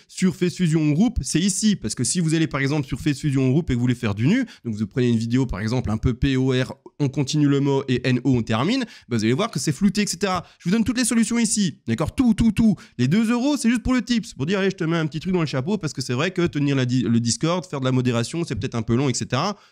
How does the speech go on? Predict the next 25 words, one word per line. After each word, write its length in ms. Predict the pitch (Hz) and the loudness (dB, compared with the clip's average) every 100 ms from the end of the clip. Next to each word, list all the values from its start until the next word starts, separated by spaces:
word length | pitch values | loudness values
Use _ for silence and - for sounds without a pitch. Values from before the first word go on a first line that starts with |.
| - | -4
Et 80 | 120 | 0
bref, 320 | 143 202 196 | 2 0 -2
ça 100 | - | -6
me 40 | 101 | -6
prend 140 | 160 | -4
un 40 | 156 | -2
peu 140 | 156 | -2
de 60 | - | -2
temps. 260 | 160 147 | -4 -2
Donc 160 | 113 113 | -2 0
merci 380 | 156 151 202 175 | 0 0 -2 -2
à 60 | |
ceux 120 | 139 | -2
qui 140 | 185 156 | -4 -2
mettent 160 | 156 | -2
le, 180 | 143 139 | 0 0
le, 540 | 123 101 95 98 98 90 | 0 0 0 -2 -2 -2
la 140 | 113 | -2
pièce 160 | 139 165 | -2 -2
dans 80 | 151 | -2
le 40 | |
chapeau. 360 | 151 143 160 127 - - _ _ _ _ _ _ _ - | -2 -2 -2 -4 -14 -20 _ _ _ _ _ _ _ -2
Mais 160 | 131 | 0
bordel, 580 | 117 156 190 208 277 247 | 2 0 2 0 0 -2
quoi, 340 | - 123 107 | -2 0 0